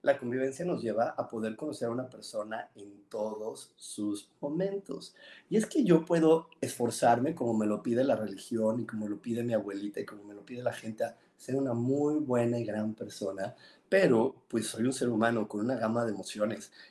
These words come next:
y de repente pues voy a estar enojado. ¿Por qué? Porque dormí mal. ¿Por qué? Porque soñé feo. ¿Por qué? Porque no sé,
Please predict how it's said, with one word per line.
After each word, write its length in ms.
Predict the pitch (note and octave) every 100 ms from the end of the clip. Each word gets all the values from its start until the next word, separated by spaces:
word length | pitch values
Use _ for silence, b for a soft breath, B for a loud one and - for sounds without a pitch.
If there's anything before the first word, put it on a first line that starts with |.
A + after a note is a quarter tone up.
| -
y 100 | G#2+
de 160 | G#2 -
repente 380 | - G#2+ G#2
pues 180 | - A#2
voy 80 | G#2
a 60 | G#2+
estar 180 | A2+
enojado. 500 | C#3+ B2+ - G#2+ G#2
¿Por 200 | - G#2+
qué? 160 | - E3+
Porque 320 | E3+ G#2+ A2
dormí 320 | G#2 G#2 A2+
mal. 400 | A2+ G#2+ G2+ G2+ b b b
¿Por 140 | A2
qué? 180 | - C#3+
Porque 300 | E3+ E3+ A#2+
soñé 320 | A#2 A2 A2+
feo. 420 | A#2+ - A2+ G2+ - b b
¿Por 160 | A#2 G#2+
qué? 160 | D3+
Porque 260 | - F3+ D#4
no 120 | -
sé, 380 | - G3+ E3+